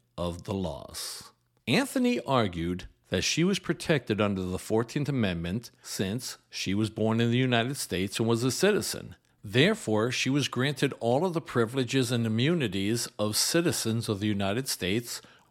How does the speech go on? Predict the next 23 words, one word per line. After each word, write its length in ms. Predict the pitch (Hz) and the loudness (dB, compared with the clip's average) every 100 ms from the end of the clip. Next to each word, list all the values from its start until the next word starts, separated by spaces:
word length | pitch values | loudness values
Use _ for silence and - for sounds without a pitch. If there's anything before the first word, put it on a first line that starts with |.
| _ | _
which 320 | 101 104 - | 0 0 0
included 540 | 147 - 117 107 135 | -2 0 0 2 2
the 100 | 147 | 2
right 260 | 120 95 107 | 4 2 2
to 100 | 139 | -4
vote. 460 | 139 190 87 - - _ _ _ - | 2 2 2 -4 -14 _ _ _ 0
I 80 | 190 | 0
practiced 520 | - 240 - 170 - | 4 4 4 -2 2
law 220 | 147 135 | 4 4
for 160 | - 117 | 2 -2
thirty-one 580 | - 127 117 110 104 | 2 2 4 2 0
years. 460 | 92 73 60 - - - _ _ _ _ | -2 -4 -6 -8 -8 -14 _ _ _ _
I 260 | 110 156 226 | 0 2 0
think 480 | - 160 151 143 - | 0 2 2 -2 -6
Anthony 400 | 113 123 - 131 | -2 0 0 -2
presented 680 | 113 117 92 113 107 113 95 | 0 -2 0 0 0 -2 -4
a 140 | 87 95 | -4 -2
well-reasoned 1120 | 92 107 123 135 147 117 120 113 104 113 113 | 0 2 4 4 2 2 2 2 0 -2 -2
and 180 | - 92 | -4 -4
very 500 | 80 85 110 107 107 | -4 -2 0 2 2
sound 420 | 95 101 98 90 80 | 0 -2 -2 -2 -4
argument. 640 | 82 76 - - - - - _ _ _ _ _ | -6 -6 -10 -16 -16 -18 -20 _ _ _ _ _
But 400 | 123 151 - - | 4 4 2 -12